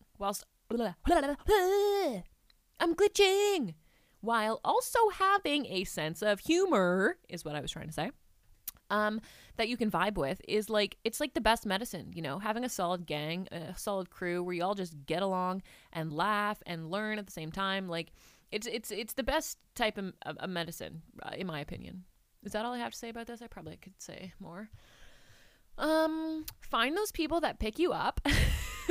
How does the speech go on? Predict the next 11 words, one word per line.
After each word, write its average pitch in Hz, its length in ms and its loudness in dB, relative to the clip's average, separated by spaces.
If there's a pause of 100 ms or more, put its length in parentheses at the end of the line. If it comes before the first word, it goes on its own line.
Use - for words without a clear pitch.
(1300)
Find 330 320 4
the - 60 -2
people 320 320 2
that 254 160 0
ask 247 320 0
you 294 120 -4
about 247 240 0
your 269 120 -2
dreams, 202 500 -2
you 214 80 -2
know. 190 260 -2